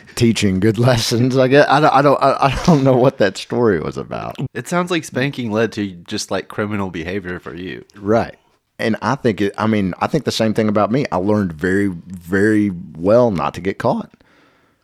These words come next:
Speaker 1: My parents think I was a great kid, and I think I was a good kid. I mean, I don't think I was, like,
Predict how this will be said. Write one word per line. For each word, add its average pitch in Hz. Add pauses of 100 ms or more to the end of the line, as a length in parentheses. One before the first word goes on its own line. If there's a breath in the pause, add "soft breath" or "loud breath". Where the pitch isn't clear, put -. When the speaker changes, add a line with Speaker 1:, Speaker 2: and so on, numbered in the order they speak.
Speaker 1:
My 98
parents 120
think 120
I 117
was 110
a 101
great 120
kid, 160
and 131
I -
think 104
I 73
was 76
a 67
good 78
kid. 67
I 87
mean, 82
I 85
don't 87
think -
I 73
was, 64
like, 65